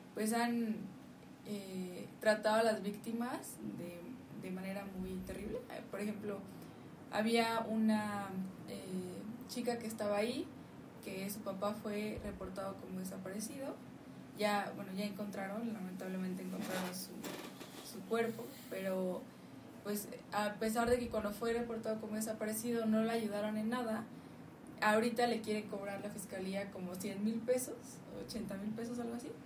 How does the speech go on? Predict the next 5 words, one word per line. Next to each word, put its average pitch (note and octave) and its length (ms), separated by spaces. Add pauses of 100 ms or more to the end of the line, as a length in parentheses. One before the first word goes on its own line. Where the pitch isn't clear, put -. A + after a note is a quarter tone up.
(680)
por B3 240 (320)
el, G3+ 680
porque F#3+ 760
tuvieron G#3+ 360
que F#3+ 380